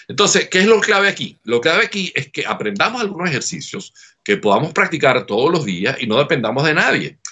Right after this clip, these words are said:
Ojo, no es que el humor es malo y que no hay que, no, no hay que practicar, no, hay que seguir conectado con un show de humor, con, eh, eh, eh, un espectáculo de humor, una película cómica. De hecho, nosotros en los talleres de, de facilitadores de risoterapia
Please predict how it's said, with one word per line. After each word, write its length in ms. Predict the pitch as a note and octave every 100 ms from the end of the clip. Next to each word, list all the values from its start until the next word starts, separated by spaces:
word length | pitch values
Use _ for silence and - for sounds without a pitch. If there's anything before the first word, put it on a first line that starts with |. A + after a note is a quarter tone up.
| - - -
Ojo, 320 | G3 G3+ C#3+
no 140 | C3+
es 120 | E3+ F#3
que 120 | A#3
el 80 | A3+
humor 300 | F3 F#3+ G3+
es 60 |
malo 320 | E3+ G#3 G#3 F#3
y 40 |
que 80 | D#3+
no 120 | D#3
hay 120 | D3+
que, 140 | D#3+ D3
no, 240 | F3+ F#3+ B2
no 80 | C3+
hay 80 |
que 80 | C3+
practicar, 420 | E3+ D3 B2+ D#3
no, 240 | F3+ C4 D3
hay 160 | B2+
que 120 | B2+ G3
seguir 480 | D3+ D#3+ C4 G3 - - -
conectado 580 | - A#2+ A#2 D3+ C#3 D3
con 180 | D3 C#3
un 140 | C#3+
show 200 | C3+ D3+
de 80 | D3
humor, 580 | C#3+ B2+ D3 D3+ C#3 B2+
con, 280 | B2 A#2+ A#2+
eh, 380 | A2 A2 G2+ - _ -
eh, 640 | G2+ G#2 G#2 F#2+ F#2+ F#2 -
eh, 140 | G2+
un 100 | G#2
espectáculo 580 | B2+ D3 - C#3 C3+ A#2+
de 40 |
humor, 240 | A#2+ D#3 D#3+
una 120 | C3
película 440 | B2+ B2+ A2 B2 A#2
cómica. 420 | D3 D#3 C3+ B2
De 120 | A#2
hecho, 160 | D3 C#3
nosotros 300 | A2+ D3+ D#3+
en 60 |
los 120 | D3
talleres 400 | A#2 G2 C3 E3+
de, 340 | D#3 G2 D#2+ E2
de 140 | E2 E2
facilitadores 600 | E2+ F#2+ E2 F2+ F#2+ C3
de 60 |
risoterapia 680 | C3 G2 F2 G2 C3 F2+